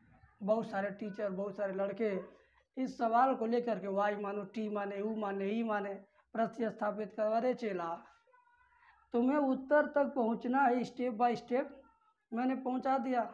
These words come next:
तुम्हें सीखना है, मैंने सिखा दिया। तुम्हें नंबर पाना है, मैंने बता दिया, तुम पा जाओगे। तो क्या ज़रूरत है, हाँ,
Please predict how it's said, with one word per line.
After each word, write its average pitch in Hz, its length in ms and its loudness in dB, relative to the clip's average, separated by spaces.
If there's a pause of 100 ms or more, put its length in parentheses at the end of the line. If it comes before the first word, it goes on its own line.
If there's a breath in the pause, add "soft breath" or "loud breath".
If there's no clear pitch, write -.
(500)
तुम्हें 269 240 0
सीखना 269 460 0
है, 277 180 4
मैंने 262 200 4
सिखा 247 320 2
दिया। 262 240 2
तुम्हें 247 240 -2
नंबर 247 280 0
पाना 254 280 2
है, 247 60 -2
मैंने 240 180 0
बता 233 280 2
दिया, 240 220 0
तुम 240 160 -2
पा 233 180 4
जाओगे। 233 380 6 (680)
तो 262 60 -4
क्या 285 480 6
ज़रूरत 254 540 0
है, 202 480 -2 (580)
हाँ, 302 400 4